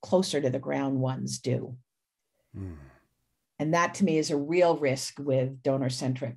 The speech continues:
Speaker 1: <clears throat> fundraising.
Speaker 2: That's interesting, 'cause I, I think we, Laura, talked about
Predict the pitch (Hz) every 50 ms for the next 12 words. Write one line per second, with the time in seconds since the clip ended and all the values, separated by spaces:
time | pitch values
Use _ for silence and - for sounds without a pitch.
0 | - _ _ _ - 262 254 254 - - 220 175 147 131 131 123 - - _ -
1 | - 135 131 123 117 92 92 131 - 117 - 131 123 - _ _ _ _ _ _
2 | _ _ _ _ _ _ - _ _ _ _ _ _ _ _ _ _ _ _ _
3 | _ _ _ _ _ _ _ - - - - - - - 110 - - 120 110 -
4 | 120 - - 113 107 98 - 110 95 87 95 - 101 113 - - 113 104 - 139
5 | 120 120 131 113 104 98 95 92 90 - - 104 101 95 92 90 90 - 120 98
6 | 95 - - 143 101 95 92 82 82 78 76 78 -